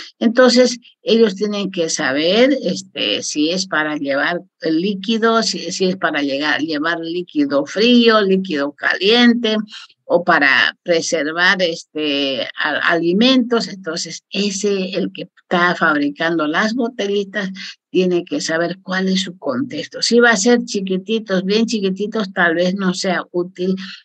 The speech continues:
para el consumo, pero para, para el consumo de familia, pero puede ser para medicamentos, ¿no es cierto? Entonces, tiene que saber cuál es su contexto.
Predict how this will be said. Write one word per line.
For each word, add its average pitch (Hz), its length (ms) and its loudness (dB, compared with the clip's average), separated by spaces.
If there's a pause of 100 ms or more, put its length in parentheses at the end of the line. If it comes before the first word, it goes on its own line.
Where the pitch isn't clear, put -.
(140)
para 160 240 2
el 160 140 -2
consumo, 165 640 0
pero 190 320 2
para, 160 380 0
para 156 240 -2
el 151 100 -4
consumo 156 560 0
de 143 100 0
familia, 180 580 0
pero 151 220 -6
puede 151 260 -2
ser 151 220 -2
para 139 320 0
medicamentos, 139 1300 0
¿no 170 100 -14
es 165 80 -8
cierto? 220 460 -2 (320)
Entonces, 190 420 2
tiene 262 320 8
que 202 160 0
saber 165 400 -4
cuál 165 240 2
es 160 140 -4
su - 160 -10
contexto. - 800 -6